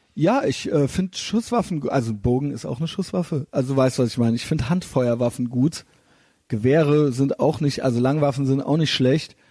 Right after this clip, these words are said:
Ja, es ist natürlich irgendwo so die Faszination dessen, was man jetzt nicht einfach so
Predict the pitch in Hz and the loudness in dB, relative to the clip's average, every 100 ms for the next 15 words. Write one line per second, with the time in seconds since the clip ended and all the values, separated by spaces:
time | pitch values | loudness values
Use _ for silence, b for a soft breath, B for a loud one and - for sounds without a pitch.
0 | b b b b - 131 170 190 143 - | b b b b -4 2 4 4 2 -2
1 | 135 180 - 165 156 180 180 151 180 180 | -2 -2 0 0 2 2 2 2 2 2
2 | 165 143 160 - 165 147 - 160 180 135 | 0 0 -2 -2 -2 -2 0 0 2 2
3 | 143 196 190 - 135 131 151 147 156 - | 0 -2 -4 -2 -2 0 0 -2 -6 -8
4 | - 156 202 180 - 156 175 165 | -4 -2 0 0 0 2 4 2